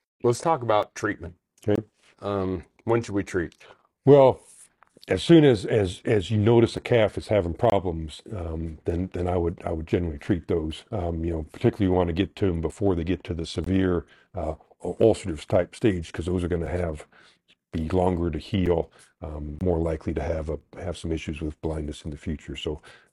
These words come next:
Speaker 2: uh, as soon as you start seeing those calves, um, having some issues, the, the,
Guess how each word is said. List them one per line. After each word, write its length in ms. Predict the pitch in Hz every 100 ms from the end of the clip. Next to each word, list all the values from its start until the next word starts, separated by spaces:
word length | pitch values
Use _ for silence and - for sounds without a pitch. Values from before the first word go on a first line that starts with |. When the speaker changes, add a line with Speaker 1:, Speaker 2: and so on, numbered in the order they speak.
| -
Speaker 2:
uh, 220 | 73 71 -
as 160 | -
soon 200 | - 107
as 100 | 90
you 100 | 87
start 340 | 78 98 85 -
seeing 320 | - 90 82
those 280 | 82 78 -
calves, 460 | 101 85 82 78 - - - _
um, 440 | 82 76 73 73 76 -
having 320 | 98 80 80
some 200 | - 85
issues, 440 | 82 90 78 78 -
the, 160 | 82 78
the, 180 | - 78